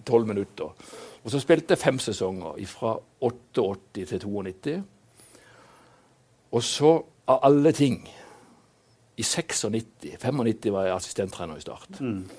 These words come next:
Speaker 1: Og i seksognitti trente jeg U-laget og juniorlaget. Og da var det jo forferdelig mye styr i, i Start seksognitti. Det var jo da de rykka ned med godt lag, og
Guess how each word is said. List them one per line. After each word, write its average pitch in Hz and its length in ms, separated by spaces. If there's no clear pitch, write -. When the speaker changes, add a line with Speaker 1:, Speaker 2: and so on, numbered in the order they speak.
Speaker 1:
Og - 100
i - 80
seksognitti 110 480
trente 92 320
jeg 95 80
U-laget 92 480
og 92 100
juniorlaget. 90 520
Og 104 100
da 131 140
var 107 180
det 110 80
jo 107 140
forferdelig 92 800
mye 82 180
styr 73 300
i, 95 80
i 85 80
Start 82 240
seksognitti. 90 460
Det - 20
var 104 140
jo 101 80
da 101 80
de 95 100
rykka 101 240
ned 120 240
med 101 140
godt 104 240
lag, 107 260
og 90 320